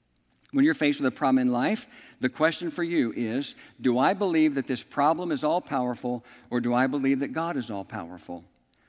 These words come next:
Which will you choose? Where will you put your faith? When your past starts to haunt you,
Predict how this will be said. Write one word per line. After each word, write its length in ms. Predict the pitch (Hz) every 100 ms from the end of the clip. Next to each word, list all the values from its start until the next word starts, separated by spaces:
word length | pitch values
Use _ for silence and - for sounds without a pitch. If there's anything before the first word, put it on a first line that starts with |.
| _
Which 240 | - 139 147
will 100 | 180
you 100 | 190
choose? 600 | - 120 113 120 113 - - _ _
Where 180 | - 117
will 80 | 117
you 100 | 117
put 160 | - -
your 120 | 110
faith? 460 | - 92 90 - - _ _ _ _ _ _ _ _ _ _ _ _ _ _ _ _ _ _ - -
When 360 | 143 151 143 127 - - _ _
your 240 | - 131 143
past 800 | - 143 147 202 226 - - - _ _ _ _ _ _
starts 380 | - - 165 156
to 100 | -
haunt 460 | 131 - 180 175 151
you, 340 | 165 185 240